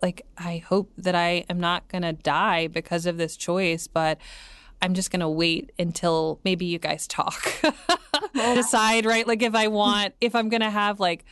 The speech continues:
Speaker 1: surgery for a lung cancer, right? Or, you know, palliative intent chemotherapy for a metastatic breast cancer. Like, those seem pretty different. So I guess I'm just gonna wait until you call me back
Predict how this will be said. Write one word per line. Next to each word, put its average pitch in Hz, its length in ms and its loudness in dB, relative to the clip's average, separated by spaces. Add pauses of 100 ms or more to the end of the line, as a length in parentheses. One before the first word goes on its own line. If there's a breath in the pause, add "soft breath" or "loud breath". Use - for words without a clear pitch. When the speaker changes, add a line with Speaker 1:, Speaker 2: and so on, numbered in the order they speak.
(140 loud breath)
Speaker 1:
surgery 233 600 2
for 220 160 0
a 214 80 4
lung 220 300 0
cancer, 175 520 -2
right? 160 340 0 (440 loud breath)
Or, 165 440 2 (300 soft breath)
you 190 100 0
know, 165 280 0
palliative 180 640 0
intent 160 320 -6
chemotherapy 156 720 -2
for 156 180 -4
a 147 60 -2
metastatic 151 560 -4
breast - 260 -6
cancer. - 320 -6
Like, 170 180 -4
those 208 200 0
seem 233 200 -2
pretty 214 240 -4
different. 190 540 -4 (360 loud breath)
So - 140 0
I 202 80 2
guess 214 240 -2
I'm 220 140 0
just 214 160 -4
gonna 208 200 0
wait 196 440 0
until 185 260 -4
you 170 200 -2
call 165 280 0
me 160 160 -4
back 147 520 -6